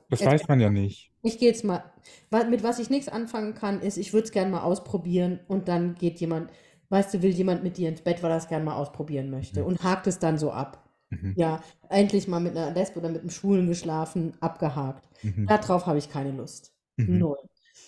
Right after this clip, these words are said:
Speaker 2: Wenn eine Frau sich in mich verlieben würde, die bisher immer heterosexuell gelebt hat, noch nie Sex hatte mit einer Frau, aber ernsthaftes Interesse emotional auch an mir
Speaker 1: Mhm.
Speaker 2: hat, k-,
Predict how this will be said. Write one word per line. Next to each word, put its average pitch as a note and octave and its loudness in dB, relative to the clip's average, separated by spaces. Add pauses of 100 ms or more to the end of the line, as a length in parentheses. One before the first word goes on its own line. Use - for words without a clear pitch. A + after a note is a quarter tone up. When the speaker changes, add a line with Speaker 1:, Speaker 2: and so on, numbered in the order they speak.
(200)
Speaker 2:
Wenn G#3 4
eine B3+ 4
Frau A#3 0
sich A#3 -2
in G3+ 2
mich G3 -2
verlieben A3 0
würde, F3+ 0
die F3 -4
bisher G#3 0
immer F#3+ 0
heterosexuell F#3 -2
gelebt F3 2
hat, G3+ 0
noch E3+ -2
nie F3+ 0
Sex - -2
hatte F#3+ -4
mit D#3 -4
einer D#3+ -4
Frau, D#3+ -2 (260)
aber F#3 2
ernsthaftes G#3+ -2
Interesse G3+ -2 (280)
emotional A3+ 2
auch D#3+ 0
an D#3+ 2
mir D#3 4
Speaker 1:
Mhm. D#3 2
Speaker 2:
hat, D#3+ -2 (420)
k-, - -14